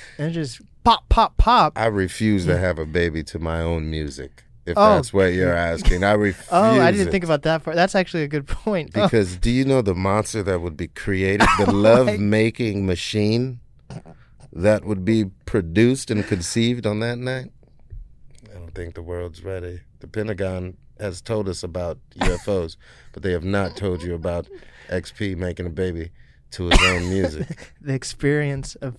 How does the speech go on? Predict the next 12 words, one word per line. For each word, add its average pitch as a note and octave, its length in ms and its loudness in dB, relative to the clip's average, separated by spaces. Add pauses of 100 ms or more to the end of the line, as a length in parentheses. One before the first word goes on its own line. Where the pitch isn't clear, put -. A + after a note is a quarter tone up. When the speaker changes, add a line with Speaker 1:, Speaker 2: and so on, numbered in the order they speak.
Speaker 1:
making C3+ 360 -6
a C3 40 -8
baby B2+ 440 -4 (360)
with C#3+ 220 -2
experience C3 680 -4 (120)
while C#3 420 0 (120)
<laughs> - 120 0
listening F3+ 300 2
to - 140 -2
Experience. - 680 -2 (180)
Speaker 2:
I'm F#2 120 -4
saying, B2 680 -4